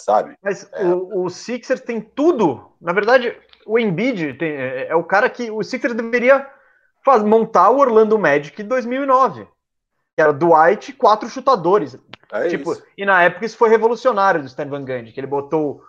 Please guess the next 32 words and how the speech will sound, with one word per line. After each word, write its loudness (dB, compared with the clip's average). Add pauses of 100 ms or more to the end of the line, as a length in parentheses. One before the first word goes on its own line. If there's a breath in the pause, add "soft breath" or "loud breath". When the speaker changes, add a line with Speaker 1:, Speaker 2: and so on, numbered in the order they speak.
(200 soft breath)
Speaker 2:
o -8
Rashard 0
Lewis 0
como -2
um -6
quatro, 2
só -8
que -10
um -12
quatro -2
baixo, 0 (300 soft breath)
pra 2
espaçar 2
a 0
quadra, 2 (360 soft breath)
e -4
o 2
Dwight 0
Howard 2
na 2
época -4
era 0
muito -6
dominante. -6
Então -2
era -2
isso, 0
jogava 4
a 2
bola 4
lá 6
dentro, -6